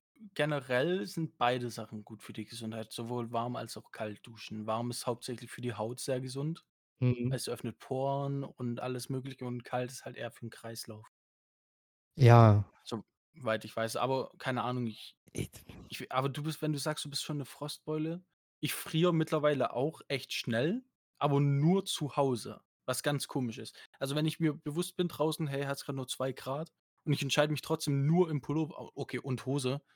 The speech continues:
Speaker 1: Pullover und Hose <laughs> rauszugehen, ähm, dann, keine Ahnung, dann stört mich das nicht. So, ich bin dann eher der Typ: "Oh, was, fünfundzwanzig Grad und ich muss in der Sonne stehen? Das ist mir schon zu viel."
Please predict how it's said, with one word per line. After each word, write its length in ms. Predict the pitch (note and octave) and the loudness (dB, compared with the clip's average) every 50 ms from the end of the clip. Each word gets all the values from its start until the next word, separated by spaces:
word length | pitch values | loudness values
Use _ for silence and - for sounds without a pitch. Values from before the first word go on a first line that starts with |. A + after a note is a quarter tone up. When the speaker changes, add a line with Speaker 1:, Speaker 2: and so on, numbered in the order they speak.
| _ _ _ | _ _ _
Speaker 1:
Pullover 300 | - C3+ C3+ C3+ B2+ C#3 | 0 2 4 4 2 0
und 180 | C3+ A#2+ - - | -4 -8 -6 -4
Hose 180 | D#3+ D#3 D3 - | -2 -2 -2 -4
<laughs> 120 | - - | -4 -2
rauszugehen, 680 | F#3+ E3 - - - - F#3+ - E3 D3 C#3+ D#3+ D#3+ - - - - - - - _ | -4 -4 -2 -4 -6 -6 -4 -2 0 0 2 0 -2 -4 -10 -14 -14 -16 -16 -14 _
ähm, 440 | D#3+ D3+ C3 C3 C3 C3 B2+ - - _ _ _ _ _ _ _ | 0 2 2 2 2 0 -2 -4 -8 _ _ _ _ _ _ _
dann, 460 | C3+ B2 B2 B2 A#2+ - - - - - | 2 2 2 2 0 -4 -8 -16 -18 -10
keine 240 | - - B2+ C3+ C3+ | -6 -4 -2 -2 0
Ahnung, 200 | C#3+ C#3 A#2+ A2 | 0 0 0 0
dann 120 | A2 A2+ A#2 | -2 -2 -2
stört 240 | - C#3+ B2 G#2+ | 2 2 2 2
mich 120 | A2 G#2 - | 2 -2 -4
das 160 | - A2+ - - | -8 -10 -12 -12
nicht. 280 | - B2+ - - - _ _ _ _ _ _ _ _ _ - | -12 -16 -18 -20 -20 _ _ _ _ _ _ _ _ _ 0
So, 60 | C#3 C3 | 0 0
ich 100 | B2+ - | 2 4
bin 120 | E3+ D#3+ | 6 6
dann 120 | D3 C#3+ C#3+ | 6 4 4
eher 140 | A2+ D3 D3+ | 2 2 4
der 140 | D#3 D#3 D3+ | 4 2 2
Typ: 240 | - - F3 D#3+ - - - | 0 -2 -2 -2 -4 -8 -14
"Oh, 380 | - G2+ G#2+ - D2+ E2+ E2+ - - | -10 -6 -6 -4 -2 -4 -4 -2 -2
was, 280 | B2+ C3 C#3 - - - | -4 -4 -2 -6 -8 -8
fünfundzwanzig 720 | - - D#3+ D3+ - D3+ C3+ - D3 C#3+ C#3 - C#3 - | -4 -2 -2 0 0 -2 -4 -2 -4 -4 -4 -6 -8 -12
Grad 320 | - - C3 C3 D3 D3 D3 | -8 -4 -2 -2 0 -2 -2
und 80 | D3 | -6
ich 120 | D#3 - - | -6 -6 -6
muss 140 | D3 - - | -6 -6 -4
in 60 | C#3 | -6
der 100 | B2+ B2 | -6 -4
Sonne 260 | A#2+ C3 C#3+ E3 E3 D#3+ | -4 -2 -2 -2 -2 -2
stehen? 260 | - - D#3+ D3+ B2+ | -4 -6 -6 -6 -4
Das 100 | G#2 - | -6 -8
ist 80 | - - | -8 -8
mir 80 | A2+ | -8
schon 140 | - - A2 - | -6 -6 -8 -8
zu 80 | A2 - | -8 -10
viel." 240 | - A2+ G#2+ A2+ | -10 -12 -12 -12